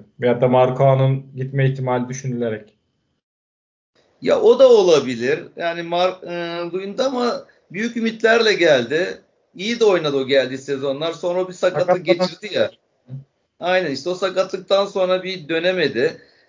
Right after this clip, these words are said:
Speaker 2: E, onun yerine işte oyuncular transfer edildi filan.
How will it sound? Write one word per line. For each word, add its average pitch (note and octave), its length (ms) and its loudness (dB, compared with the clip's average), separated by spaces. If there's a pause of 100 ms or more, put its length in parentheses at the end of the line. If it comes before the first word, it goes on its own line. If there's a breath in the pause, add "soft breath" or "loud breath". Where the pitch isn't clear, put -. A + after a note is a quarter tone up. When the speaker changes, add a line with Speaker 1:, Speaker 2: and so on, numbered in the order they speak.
(200 soft breath)
Speaker 2:
E, - 60 -10
onun F#3 180 -2
yerine F3+ 380 0
işte F3 240 -10
oyuncular D#3+ 520 -4
transfer B2 460 -2
edildi G#2+ 400 -10
filan. A#2 340 -4